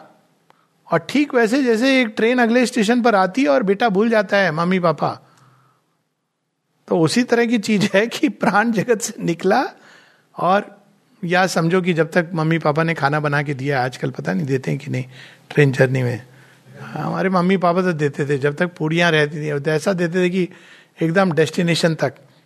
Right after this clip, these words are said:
तो आप जब पूरी खाते हो, पूरी सब्जी तो आपको याद आती है। उसके बाद फिर कौन <laughs> आ जाती कभी कभी, "अच्छा, एक चिट्ठी डाल देनी है।" तो वो जैसे ही निकला,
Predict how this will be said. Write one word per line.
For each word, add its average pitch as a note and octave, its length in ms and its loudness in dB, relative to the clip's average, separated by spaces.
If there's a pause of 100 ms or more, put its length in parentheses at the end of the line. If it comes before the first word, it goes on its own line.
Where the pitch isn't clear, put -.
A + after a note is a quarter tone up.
(460)
तो D#3+ 80 0
आप D#3+ 180 2
जब D#3+ 200 0
पूरी D#3+ 220 2
खाते D#3+ 320 0
हो, E3+ 160 2
पूरी D#3 240 -2
सब्जी D3 300 -2
तो C#3+ 100 -4
आपको C3 180 -4
याद D3+ 300 2
आती D#3+ 280 -2
है। D3 80 -4
उसके C#3+ 240 -4
बाद D#3 260 0
फिर F3 200 0 (1120)
कौन D#3 600 0 (320)
<laughs> - 300 -20
आ G#3+ 160 2
जाती G#3+ 300 2
कभी G3 300 4
कभी, F3+ 240 2
"अच्छा, E3+ 240 0
एक E3 120 0
चिट्ठी E3+ 380 -4
डाल D3+ 240 4
देनी C3+ 260 0
है।" B2+ 180 -12 (440)
तो G#3+ 100 2
वो B3 160 0
जैसे F3+ 400 2
ही E4 60 4
निकला, G#3+ 380 2